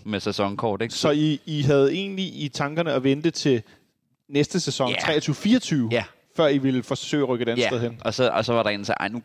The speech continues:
Speaker 1: nu, nu gør, gør vi det nu," ikke? Og så da vi skulle ind og kigge på de frigivne pladser, så var der C to, helt over ved familietribunen, hvor der var sammenhængende, ikke? Og så var der lige nogle enkelte ved C fjorten, som er tættest på, øh, sektionen.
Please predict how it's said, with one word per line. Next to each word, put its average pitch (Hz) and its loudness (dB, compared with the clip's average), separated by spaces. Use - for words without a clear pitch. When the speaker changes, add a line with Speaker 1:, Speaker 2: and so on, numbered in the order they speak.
Speaker 1:
nu, 131 0
nu 131 0
gør, 117 4
gør 107 2
vi 120 -2
det 107 -2
nu," 104 -6
ikke? 156 -4
Og - -2
så 120 -2
da 110 0
vi 107 0
skulle 113 -4
ind 95 -4
og 101 -4
kigge 110 -6
på 92 -2
de 104 -6
frigivne 101 -4
pladser, 90 -2
så 104 -2
var 90 2
der 76 2
C - -6
to, - -2
helt 117 -2
over 107 4
ved 107 -4
familietribunen, 113 -4
hvor 104 0
der 95 0
var 98 2
sammenhængende, 113 -2
ikke? 156 -6
Og 107 -2
så 131 0
var 104 4
der 113 2
lige 123 0
nogle 117 -4
enkelte 104 -4
ved 104 0
C 110 -2
fjorten, 98 -2
som 98 -8
er 90 -4
tættest 101 -4
på, 87 -6
øh, 82 -4
sektionen. - -8